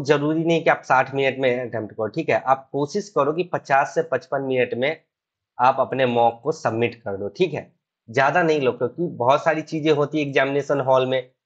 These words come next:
जो आपको डिस्ट्रैक्ट करेंगी। तो आप अपने आप को प्रिपेयर कर लो कि पचास से पचपन मिनट में मेरे पेपर कंप्लीट हो जाने चाहिए जितने मुझे आते हैं, तो आप अच्छा स्कोर कर पाओगे और एग्जाम को आप क्रैक कर लोगे, ठीक है। क्योंकि होता है एग्जाम में जाओगे तो आपसे साइन करवाने आएगा,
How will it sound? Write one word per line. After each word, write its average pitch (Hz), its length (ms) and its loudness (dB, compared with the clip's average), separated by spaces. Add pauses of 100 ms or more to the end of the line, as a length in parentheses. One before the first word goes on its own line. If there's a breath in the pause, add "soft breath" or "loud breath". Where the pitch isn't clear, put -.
जो 131 160 4
आपको 131 260 4
डिस्ट्रैक्ट 123 500 0
करेंगी। 120 380 0 (380)
तो 156 60 4
आप 147 220 6
अपने 151 240 0
आप 135 160 2
को 170 80 -2
प्रिपेयर 131 400 0
कर 127 140 0
लो 156 100 2
कि 170 120 -6
पचास 143 380 0
से 147 80 -4
पचपन 131 340 -2
मिनट 127 260 0
में 151 100 2
मेरे 139 220 2 (120)
पेपर 139 260 0
कंप्लीट 120 400 -2
हो 113 120 -2
जाने 110 220 -2
चाहिए 131 240 0
जितने 120 300 -4
मुझे 107 240 -4
आते 107 260 0
हैं, 101 80 -14 (340)
तो 160 60 4
आप 156 140 2
अच्छा 151 280 0
स्कोर 156 280 0
कर 139 200 -2
पाओगे 135 280 4
और 135 180 -2
एग्जाम 120 400 0
को 135 120 0
आप 131 140 -2
क्रैक 117 200 -8
कर 110 140 -16
लोगे, 101 320 -8
ठीक 151 180 -4
है। 135 60 2
क्योंकि - 440 -2
होता 143 240 4
है 165 60 6
एग्जाम 147 260 2
में 147 140 0
जाओगे 143 280 4
तो 143 120 0
आपसे 139 220 0
साइन 127 300 0
करवाने 120 440 2
आएगा, 120 380 0